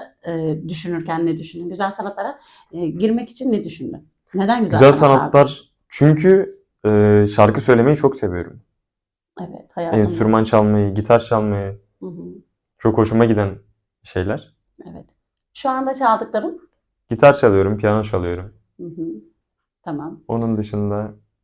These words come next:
Speaker 1: Başka bir, e,
Speaker 2: melodika.
Speaker 1: enstrüman düşünüyor musun?
Speaker 2: Ee, şu an çok düşünmüyorum açıkçası. Ama ileride düşünebilirim.
Speaker 1: Tamam. Şey, darbuka falan da çalıyordun sanki.
Speaker 2: Evet, küçükken çalıyordum.
Speaker 1: <laughs> Küçükken darbuka.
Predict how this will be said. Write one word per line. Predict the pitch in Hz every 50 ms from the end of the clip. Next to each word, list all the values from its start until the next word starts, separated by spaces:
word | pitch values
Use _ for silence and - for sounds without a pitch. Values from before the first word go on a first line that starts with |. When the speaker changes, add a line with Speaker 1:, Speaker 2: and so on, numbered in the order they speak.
| _ _ _ _ _ _ _ _ _ _ _ _ _ _ -
Speaker 1:
Başka | - 170 180 233 277 - - 415 381
bir, | 302 339 330 302 285 -
e, | - - - -
Speaker 2:
melodika. | 208 196 196 220 196 226
Speaker 1:
enstrüman | 262 - - 311 302 320 370 349
düşünüyor | 262 247 - 302 339 403 453
musun? | 370 240 - - - 165 - - _ _ _ _ _ _ _ _ _ _ _ _ _ _ _ _ _ - 107
Speaker 2:
Ee, | 107 107 104 104 104 104
şu | 101 - - - - 123
an | 120 117 117 123 123 - - - -
çok | - - 113 104 104 104
düşünmüyorum | 101 - - 110 104 98 92 92 90 90 90
açıkçası. | 92 87 - - _ - 92 92 - - 131 143 147 - _ _ _ _ _ _ _ _ _ _ _ -
Ama | 110 117 135 147 156
ileride | - - 120 120 117 117 113 113 127 131 131 127 - - - _ _ _ -
düşünebilirim. | 101 - - 107 98 95 95 92 90 90 90 - _ _ _ _ _ _ _ _ _ _ _ _
Speaker 1:
Tamam. | - - - - - - 190 _ _ _ _ _
Şey, | - - 262 285 269 - 185
darbuka | 202 196 196 196 240 262 226
falan | 254 247 269 311 302
da | -
çalıyordun | - - 147 151 143 139 - 147
sanki. | - - 123 139 160 156 - _ _ _ _ _ _ _
Speaker 2:
Evet, | - 117 120 117 110 113 - -
küçükken | - - - 131 107 - 131 131 135
çalıyordum. | 127 131 113 117 123 120 104 98 - -
Speaker 1:
<laughs> | -
Küçükken | 285 220 285 - - 277 262 262
darbuka. | 262 254 254 247 247 285